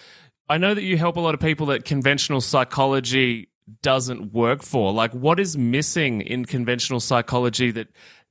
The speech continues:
doesn't enable people to achieve this state of self-love and, and respect for themselves and, you know, figuring out how they can best contribute to their own environment?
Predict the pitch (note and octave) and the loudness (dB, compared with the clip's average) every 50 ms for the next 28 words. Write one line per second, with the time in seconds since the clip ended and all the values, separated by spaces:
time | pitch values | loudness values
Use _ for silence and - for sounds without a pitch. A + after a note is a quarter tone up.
0 | _ - E3 D3+ D3 C#3+ D3+ D3+ C#3+ C#3 B2+ A#2 B2 C3 B2 C3+ C3 B2 - - | _ -2 2 2 2 2 0 -2 -2 0 2 2 2 2 2 0 -2 -2 -2 -2
1 | C#3 C3+ - - A#2 A2+ G#2+ - - B2+ A#2 G#2+ - - - C3+ B2 B2+ B2+ A#2+ | -2 -2 0 -2 -4 -4 -4 -2 -2 0 -2 0 0 0 2 2 2 2 2 0
2 | A2 G#2+ A#2 A2+ G#2+ - - - B2+ - - - - B2+ B2 A#2 A2+ G#2 - - | 0 0 0 0 0 -2 -4 -4 -6 -4 -4 0 2 2 2 2 0 -2 -2 -2
3 | A#2+ G#2+ G#2 B2 C#3 C#3+ C#3 C#3 C#3 B2 B2 A#2 A2 F#2+ G2+ A#2 A2+ A2+ A2 - | -4 -4 -4 -4 0 2 4 4 2 2 0 -2 -2 0 0 0 0 0 0 0
4 | - - C3+ B2+ - - - A#2 A2 G#2+ G#2 - - A#2+ A#2 A#2 A2+ G#2+ G#2+ A#2 | 0 0 0 0 0 -2 -4 -2 -2 -2 -2 2 2 4 4 2 2 0 -2 -2
5 | A2 G#2+ - B2+ B2+ A#2+ A2+ A2+ A2 G#2 - - - E3 D3 D#3 D3+ D3 D3 C3+ | -2 -4 -2 0 2 2 2 0 -2 -6 -8 -6 -4 -2 -2 0 0 2 2 2
6 | B2+ C#3 C#3 C3 B2 B2+ A2+ G#2 - B2 B2 B2 - - B2 A#2 - B2+ A#2 B2+ | 0 0 -2 -4 -4 -4 -4 0 2 2 2 2 0 -2 -4 -2 -2 -2 -2 -2
7 | A2+ - A#2 A2 A2 G#2+ A2 A2 G#2+ G2+ F#2 G2+ G2+ G#2+ A2+ A#2 A2 F2+ D#2 | -2 0 0 0 2 2 0 0 -2 0 2 4 4 4 4 0 -2 -8 -12